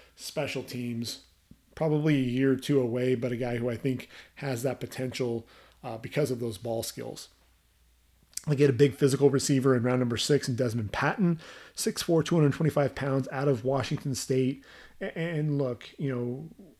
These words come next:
th-, this is a guy who has that big frame, ran a sub four five forty, and that's really, I think, what ultimately got him drafted was that, that, that forty time. Um, you know, he's a, was a big physical guy,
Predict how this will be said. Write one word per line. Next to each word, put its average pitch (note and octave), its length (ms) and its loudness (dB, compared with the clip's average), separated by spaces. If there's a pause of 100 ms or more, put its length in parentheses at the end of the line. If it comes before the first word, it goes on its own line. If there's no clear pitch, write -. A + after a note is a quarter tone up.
(280)
th-, F#3+ 160 -10
this E3 180 -2
is F3+ 60 -2
a C#3+ 60 0
guy C#3 380 2
who C#3 580 4 (1000)
has D#3 240 -2
that C#3 200 0
big B2+ 180 2
frame, C3 560 0 (480)
ran D3 180 0
a D#3+ 60 2
sub D3+ 280 0
four C#3+ 260 2
five C3+ 340 -2
forty, C3 360 2
and B2+ 100 2
that's E3+ 200 -2
really, E3 260 4
I C3+ 60 -2
think, C3 200 -2
what C3 140 -4
ultimately B2 280 -4
got A#2+ 200 -4
him A#2+ 120 -2
drafted A2 540 -6
was A2+ 160 -4
that, A2+ 280 -6
that, A#2 200 -10
that - 220 -12
forty A#2 240 -2
time. G2+ 360 -12 (440)
Um, G#2 560 -10
you B2+ 80 -6
know, A2+ 100 -6
he's A2+ 200 -8
a, A2 60 -8 (320)
was B2 120 -8
a G#2 40 -8
big C3+ 320 -2
physical C3+ 400 2
guy, C3 420 2